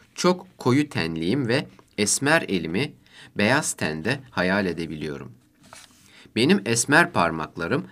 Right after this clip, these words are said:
yavaşça o beyaz itin içinde kayboluyor. Sanki beyaz kremanın içinde kaybolur gibi onun içine giriyor. Bunu düşünmek kendimi dürtmekten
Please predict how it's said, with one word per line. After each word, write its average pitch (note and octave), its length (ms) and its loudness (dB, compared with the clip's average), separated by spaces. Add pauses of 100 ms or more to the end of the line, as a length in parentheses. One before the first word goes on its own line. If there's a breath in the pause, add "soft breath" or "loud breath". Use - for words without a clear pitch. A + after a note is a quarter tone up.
(100)
yavaşça A#2+ 760 0
o B2+ 280 -4
beyaz A#2 400 2
itin - 420 -12
içinde F2+ 680 -6
kayboluyor. D2 920 -8 (280 soft breath)
Sanki D3 560 0 (200 loud breath)
beyaz A2 400 0
kremanın A2+ 640 0
içinde - 460 -6
kaybolur F#2 580 -2
gibi F2+ 520 -6 (320 loud breath)
onun A#2+ 400 -2
içine F2 380 -8
giriyor. - 540 -14 (580 loud breath)
Bunu F3 220 4
düşünmek A#2 580 -2 (160 soft breath)
kendimi G#2 460 2
dürtmekten G2+ 640 -4